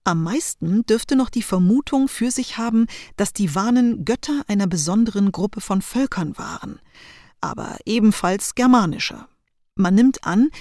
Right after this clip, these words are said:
der suebischen Stämme an der Seeküste, Götter des Wassers, des Handels, der bereichernden Seefahrt. Der Name wird auf Ven, möglicherweise Venustus, schön,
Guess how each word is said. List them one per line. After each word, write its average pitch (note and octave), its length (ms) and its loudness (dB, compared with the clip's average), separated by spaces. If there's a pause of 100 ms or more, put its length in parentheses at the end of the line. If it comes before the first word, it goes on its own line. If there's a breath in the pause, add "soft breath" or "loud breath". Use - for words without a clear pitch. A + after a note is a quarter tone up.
(160 loud breath)
der G3 100 4
suebischen A3 640 0
Stämme G#3 480 0
an F#3+ 120 -2
der F#3 140 -2
Seeküste, E3+ 800 -4 (300)
Götter - 240 -10
des - 280 -8
Wassers, F#3 560 -2
des - 280 -14
Handels, F#3 580 0 (160)
der C#3 100 -10
bereichernden F3 760 -2
Seefahrt. - 680 0 (1000 loud breath)
Der E3 100 0
Name A3 480 4
wird A3 200 0
auf G#3+ 180 -6 (180)
Ven, F3 460 2 (240 loud breath)
möglicherweise D#3 840 -6 (180 soft breath)
Venustus, E3+ 840 -2 (160 soft breath)
schön, G3 540 2